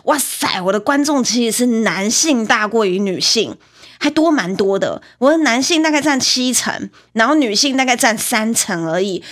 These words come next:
所以我这一集我真的有点担心，就是 <coughs> 你们会不会检举我？因为我这一集要说的是呢，就是大家知不知道有一个社团，无论是在I G跟脸书，都是造成一个很大的风潮的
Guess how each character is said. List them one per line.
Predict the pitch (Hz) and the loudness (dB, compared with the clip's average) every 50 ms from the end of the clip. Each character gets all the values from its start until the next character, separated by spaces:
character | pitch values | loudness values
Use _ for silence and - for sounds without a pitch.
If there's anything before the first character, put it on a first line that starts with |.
| - - | -14 -8
所 | - - 359 | -4 0 0
以 | 415 403 | 2 2
我 | 320 233 196 | 2 2 2
这 | 190 - 320 339 | 2 2 0 0
一 | 320 | 0
集 | 277 - - 214 | 0 0 0 0
我 | 208 185 185 185 | 2 2 2 2
真 | 233 269 | 2 2
的 | 277 | 2
有 | 247 214 208 | 2 0 0
点 | 214 220 190 170 | 0 0 0 0
担 | 190 175 185 202 | 0 0 0 -2
心， | 208 208 202 202 | -2 -2 -2 -2
就 | 214 214 | -2 0
是 | 185 214 220 208 208 196 - - - - - - - - - - | 2 2 2 2 0 -2 -6 -8 -12 -12 -12 -12 -18 -18 -10 -4
<coughs> | - - - - - - - - 294 254 254 - | -2 -2 -2 -2 -4 -4 2 4 4 2 2 0
你 | - 247 220 | -2 -2 0
们 | 220 226 | 0 0
会 | 240 285 254 | 2 2 2
不 | 240 | 2
会 | - 269 269 | 2 0 0
检 | - - 233 190 226 | 0 0 -2 -2 -2
举 | 196 - - 208 220 | -2 -4 -2 -2 -2
我？ | 233 214 170 - - 330 330 - - - - 370 - - - 381 | 0 0 -2 -2 -2 -4 -6 -8 -16 -12 -8 -6 -4 -4 -4 -4
因 | 302 | -4
为 | 330 349 339 | -2 0 0
我 | 269 | 0
这 | 220 220 262 | 0 0 0
一 | 269 285 | 0 0
集 | 220 | 2
要 | 240 220 233 | 2 2 2
说 | 226 - 233 214 202 | 2 0 -2 -2 -2
的 | 202 | -2
是 | - - 220 | -2 -2 -2
呢， | 202 196 190 | -2 -2 -2
就 | 190 214 | -2 -2
是 | 208 220 226 220 196 180 175 180 - _ _ _ _ _ _ _ _ - - _ | -2 -2 -2 -2 -2 -2 -6 -8 -12 _ _ _ _ _ _ _ _ -20 -12 _
大 | - 226 220 | -2 0 0
家 | 220 226 | 0 0
知 | 220 214 | -2 -4
不 | 196 | -6
知 | 190 202 196 | -6 -4 -2
道 | 202 190 196 | 0 0 0
有 | 185 170 165 165 | 0 -2 -4 -6
一 | 160 185 | -6 -4
个 | 175 196 196 175 | -2 0 0 0
社 | 175 - - - - 277 208 123 | 0 -2 -2 0 0 0 0 -2
团， | - - - 175 104 64 - - - _ - - - - - _ | -6 -4 -4 -2 -2 -4 -6 -10 -14 _ -20 -20 -20 -20 -12 _
无 | - 220 233 | -2 0 2
论 | 285 302 277 | 2 2 0
是 | - 269 | 0 -2
在 | 240 262 233 180 | 0 0 0 -2
I | - - 180 165 180 180 | 0 -2 -2 -2 -2 -4
G | 170 - - - 175 165 170 180 | -4 -4 -4 -4 -2 -2 -4 -4
跟 | 175 180 180 190 196 190 | -2 -2 -2 -2 -2 -2
脸 | 185 151 101 - 147 | -2 -4 -4 -4 -4
书， | - - - - 196 170 175 180 180 165 - | -4 -2 -2 -2 -2 -4 -4 -4 -6 -6 -6
都 | 170 165 | -6 -4
是 | 175 - - - 202 180 170 165 | -4 -4 -4 -4 -4 -6 -6 -8
造 | - - - 208 180 180 | -8 -6 -4 -4 -2 -2
成 | 175 - - 165 | -4 -4 -4 -6
一 | 170 | -4
个 | 175 185 170 | -4 -4 -4
很 | 156 - - 170 143 147 | -4 -4 -6 -8 -6 -4
大 | 147 208 185 180 | -2 -2 -2 -2
的 | 170 156 | -2 -6
风 | - - 214 214 214 214 | -4 -2 -2 -2 -2 -2
潮 | - - - - 143 143 139 123 | -4 -4 -4 -4 -4 -4 -4 -2
的 | - 190 175 170 | 0 0 0 0